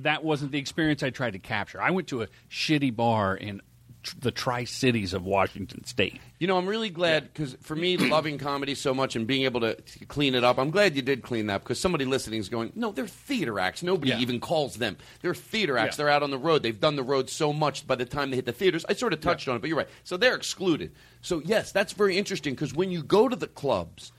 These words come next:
Speaker 2: you have to not only deal, even when you start to be a draw, which, you know, I, I'm, I'm not,
Speaker 1: Todd
Speaker 2: I
Speaker 1: Glass is a draw.
Speaker 2: B-, but here's the thing. I also rely, like you're just saying,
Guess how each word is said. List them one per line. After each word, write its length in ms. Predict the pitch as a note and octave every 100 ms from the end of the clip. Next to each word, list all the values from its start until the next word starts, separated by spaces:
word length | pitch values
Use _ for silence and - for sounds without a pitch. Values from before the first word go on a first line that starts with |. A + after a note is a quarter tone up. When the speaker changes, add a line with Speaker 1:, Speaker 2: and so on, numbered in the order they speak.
| _ _ _ _
Speaker 2:
you 280 | D3 D3 D#3+
have 280 | C#3+ D3+ D3+
to 80 | D3
not 260 | C#3 E3 G3+
only 220 | F#3+ D#3
deal, 200 | C#3+ C#3
even 200 | A#3 C#4+ G#4
when 100 | F#4
you 80 |
start 260 | G3+ G#3+ G3
to 60 | F3
be 160 | D3
a 40 | G#2+
draw, 540 | F#2 D#3+ A3+ G2 E2 - - - -
which, 320 | D3 D#3 D3+ -
you 60 | G#3
know, 160 | D3+ -
I, 160 | D#3 D#3
I'm, 200 | D3+ D3
I'm 220 | C#3+ D3+ D3+
not, 280 | D#3+ D3 -
Speaker 1:
Todd 100 | B2+
Speaker 2:
I 40 |
Speaker 1:
Glass 320 | B2+ C3+ F#3+
is 80 | G#3
a 40 | A#2
draw. 280 | G2+ B2+ - - -
Speaker 2:
B-, 80 | -
but 160 | B2+
here's 240 | A2 B2 -
the 80 |
thing. 340 | A#2 G3 F3+ F2+ -
I 80 |
also 340 | B2+ C#3 - C#3+
rely, 460 | A2+ A2 G#2 F#2+
like 220 | G2+ G2+ F#2+
you're 100 | F#2+
just 200 | G2 -
saying, 340 | E3 D3 A#2